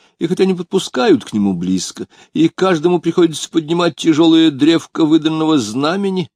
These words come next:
дабы были заняты руки, и за всеми наблюдает несметная стража,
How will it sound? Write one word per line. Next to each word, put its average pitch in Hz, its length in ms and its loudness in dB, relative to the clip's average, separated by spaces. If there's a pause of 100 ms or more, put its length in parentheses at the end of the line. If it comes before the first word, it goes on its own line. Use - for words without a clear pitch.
дабы 147 320 -2
были 143 240 0
заняты 123 540 0
руки, 123 380 -4 (280)
и 104 100 2
за 113 160 2
всеми 214 440 -4
наблюдает 151 580 -4
несметная 92 640 -8
стража, 151 720 -8